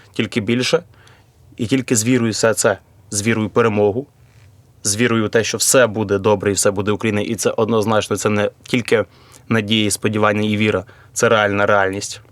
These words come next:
Тавтологія, перепрошую. Ну і, звісно, у правді, тому що ми стоїмо за, ми, ми не грішні перед собою, перш за все. Ми чесні перед собою, тому що ми воюємо за наших дітей, за наше майбутнє. Ми боремося за нашу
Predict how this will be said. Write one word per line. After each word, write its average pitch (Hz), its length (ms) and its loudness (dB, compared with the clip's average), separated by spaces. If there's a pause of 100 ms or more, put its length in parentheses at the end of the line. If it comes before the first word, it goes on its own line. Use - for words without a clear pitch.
(180)
Тавтологія, 107 500 0
перепрошую. 107 540 -2 (520)
Ну 127 100 2
і, 143 60 2
звісно, 147 260 0
у 135 40 2
правді, 113 300 2
тому 110 200 -4
що 113 200 0
ми 113 240 2
стоїмо 110 460 0
за, 104 400 2 (680)
ми, 135 240 2 (100)
ми 156 180 4
не 156 200 4
грішні 139 340 0
перед 127 220 0
собою, 107 280 2
перш 104 200 -2
за 104 100 -4
все. - 200 -4 (300)
Ми 120 160 2
чесні 139 360 0
перед 139 180 -2
собою, 160 340 0
тому 113 180 -4
що 113 160 -2
ми 131 260 2 (380)
воюємо 113 360 2
за 107 140 0
наших 110 260 0
дітей, 101 320 -4 (100)
за 110 100 -2
наше 110 220 -2
майбутнє. 104 420 -6 (440)
Ми 113 160 2
боремося 127 500 2
за 113 100 0
нашу 117 440 0